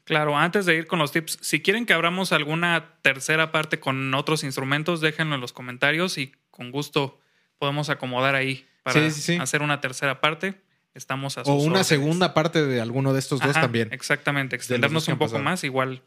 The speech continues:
Speaker 1: dejen también sus clichés si, si gustan.
Speaker 2: Sí.
Speaker 1: Ahora sí, arrancamos con los tips. Me voy a ir con un tip esta vez, eh, ahora sí enfocado a guitarristas, que también puede contar con bajistas.
Speaker 2: Ok.
Speaker 1: Este, bueno, este,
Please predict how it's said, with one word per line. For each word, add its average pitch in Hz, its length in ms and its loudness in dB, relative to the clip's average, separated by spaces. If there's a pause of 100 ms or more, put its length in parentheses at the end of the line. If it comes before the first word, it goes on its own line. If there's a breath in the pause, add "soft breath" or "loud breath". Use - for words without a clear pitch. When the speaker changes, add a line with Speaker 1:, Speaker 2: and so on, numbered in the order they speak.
(160)
Speaker 1:
dejen 151 320 -2
también 143 360 2 (220 loud breath)
sus - 240 -4
clichés 139 400 -4
si, 143 220 -12
si 131 140 -8
gustan. 127 400 -12 (180 soft breath)
Speaker 2:
Sí. 147 240 2
Speaker 1:
Ahora 143 180 2
sí, 143 220 -4
arrancamos 147 460 0
con 165 120 -4
los 139 120 0
tips. 160 200 -2
Me 175 80 4
voy 190 100 4
a - 40 2
ir 202 40 -12
con 202 140 2
un 196 120 0
tip 190 240 0
esta 185 220 0
vez, 170 280 -2 (280 soft breath)
eh, 143 400 4
ahora 160 260 4
sí 175 160 0
enfocado 156 540 0
a 135 60 2
guitarristas, 131 560 -2
que 170 100 -2
también 165 260 2
puede 185 240 2
contar 139 400 -2 (220)
con 143 180 0
bajistas. 156 600 -2 (200 soft breath)
Speaker 2:
Ok. 117 80 -6 (200)
Speaker 1:
Este, 127 760 -2
bueno, 147 400 -2 (560 soft breath)
este, 196 540 0